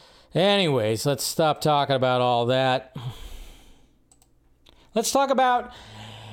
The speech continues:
Joe Manganiello. I always, do I say his name right? I think that's his name, right? But Joe Manganiello, and of course, we got Joe Manganiello and, uh,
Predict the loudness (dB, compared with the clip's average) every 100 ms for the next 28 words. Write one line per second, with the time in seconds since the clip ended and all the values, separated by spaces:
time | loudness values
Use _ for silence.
0 | -8 0 6 6 6 6 4 4 4 4
1 | 4 2 4 4 4 4 2 0 -2 -4
2 | -10 -14 -20 _ _ _ _ -2 2 2
3 | 2 0 -2 0 0 2 0 2 0 0
4 | 0 -2 -2 0 2 0 -2 -4 -4 -2
5 | 0 -2 0 -2 -2 -4 -20 0 2 4
6 | 2 2 4 4 2 0 0 0 0 -2
7 | -10 _ _ _ _ _ _ _ -18 -18
8 | -18 -10 -2 2 2 2 2 2 2 2
9 | 2 2 2 2 2 2 2